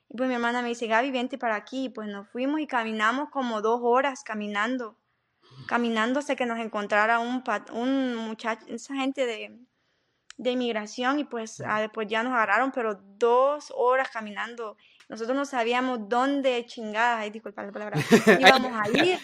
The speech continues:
Speaker 2: ahí le mandamos un bip. <laughs>
Speaker 1: Sí, no, yo no sé dónde íbamos a ir, no, yo no sabía, y
Speaker 2: Wow.
Speaker 1: pues,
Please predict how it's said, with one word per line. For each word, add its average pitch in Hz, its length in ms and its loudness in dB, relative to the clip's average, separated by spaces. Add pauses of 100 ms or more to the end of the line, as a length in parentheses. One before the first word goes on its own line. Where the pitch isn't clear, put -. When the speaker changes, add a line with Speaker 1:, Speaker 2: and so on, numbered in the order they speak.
Speaker 2:
ahí 165 160 8
le 196 80 12
mandamos 185 360 10
un 170 120 4
bip. 165 240 6 (460)
<laughs> 143 400 -4 (280)
Speaker 1:
Sí, 285 440 2
no, 262 160 0
yo 254 160 2
no 285 160 2
sé 269 200 4
dónde 302 400 2
íbamos 269 360 0
a 226 160 -2
ir, 254 380 -4
no, 226 160 -10
yo 226 140 -8
no 226 140 -14
sabía, 226 540 -6
y 214 60 -8
Speaker 2:
Wow. - 100 -14
Speaker 1:
pues, 214 420 -12